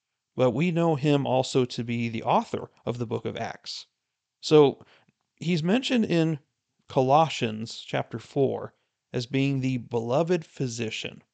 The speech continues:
So by trade, he's a doctor. But also, we can tell by the way he writes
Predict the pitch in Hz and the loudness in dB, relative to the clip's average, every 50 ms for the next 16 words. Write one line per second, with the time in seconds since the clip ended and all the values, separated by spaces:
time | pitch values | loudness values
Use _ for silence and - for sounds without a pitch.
0 | _ _ _ _ _ _ _ _ _ _ _ _ _ - - 131 127 123 127 117 | _ _ _ _ _ _ _ _ _ _ _ _ _ 0 2 4 4 4 4 0
1 | 117 - - 262 262 196 135 135 131 127 143 - 180 175 156 - _ - - - | 0 0 -2 0 0 0 0 -2 -2 -4 -2 -2 0 -2 -2 -4 _ -16 -18 -18
2 | _ _ _ _ _ _ _ _ _ _ _ _ _ _ _ _ _ _ _ _ | _ _ _ _ _ _ _ _ _ _ _ _ _ _ _ _ _ _ _ _
3 | _ _ _ _ _ - 143 143 127 196 254 262 - - 147 139 127 131 131 - | _ _ _ _ _ 0 0 4 4 2 2 2 4 4 4 4 4 2 0 -2
4 | 156 196 - 151 127 - - 180 208 185 143 127 120 117 120 113 117 156 202 196 | -4 -2 -2 -4 -6 -4 -2 2 2 4 4 2 0 -2 -2 -2 -2 -2 -4 -4
5 | - 135 110 104 104 117 139 156 123 113 - - - - - | -6 -8 -8 -6 -6 -4 -4 -4 -4 -6 -10 -12 -16 -16 -16